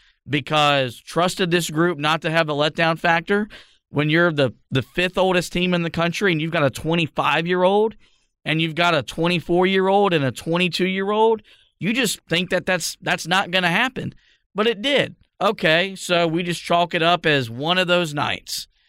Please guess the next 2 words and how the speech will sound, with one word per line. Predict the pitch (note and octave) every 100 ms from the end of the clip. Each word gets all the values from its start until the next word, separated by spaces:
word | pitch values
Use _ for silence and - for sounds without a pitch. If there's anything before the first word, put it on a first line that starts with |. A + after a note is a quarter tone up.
| _ _ -
And, | C#3+ C#3 C#3 C3 B2 A2+ G#2 - _ _ _
um, | - A#2+ A#2+ A#2+ A#2 A2+ A2 G#2+ G#2